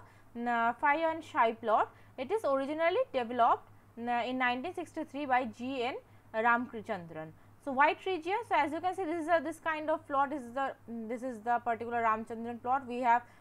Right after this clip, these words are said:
four different, different region, right? And this four different region have different, different colors. So, i-, there is white,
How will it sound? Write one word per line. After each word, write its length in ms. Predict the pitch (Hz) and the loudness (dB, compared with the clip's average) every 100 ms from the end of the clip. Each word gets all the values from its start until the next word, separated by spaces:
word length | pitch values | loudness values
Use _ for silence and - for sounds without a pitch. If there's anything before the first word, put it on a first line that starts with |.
| - - | -20 -2
four 160 | 311 330 | 2 2
different, 340 | 277 294 294 | 0 -4 -4
different 320 | 285 302 294 | -6 -6 -4
region, 400 | 247 247 208 294 466 - - - | -4 -6 -4 -4 -4 -12 -20 0
right? 240 | 339 339 254 | 4 4 4
And 180 | 254 | 0
this 100 | 277 - - | -2 -8 -2
four 260 | 320 349 294 254 | 0 0 -2 -8
different 360 | 240 277 294 254 | -8 -6 -6 -4
region 380 | 262 214 302 330 | -4 -4 -4 -2
have 180 | 285 | -4
different, 280 | 220 262 262 | -4 -6 -6
different 260 | 269 330 330 | -6 -6 -2
colors. 320 | 220 185 175 - - - | -2 -2 -6 -12 -20 -20
So, 300 | - - 415 453 | -10 0 0 0
i-, 140 | 214 247 | -4 -2
there 200 | 247 254 | 0 0
is 100 | 269 | -2
white, 320 | 233 240 339 | 4 4 4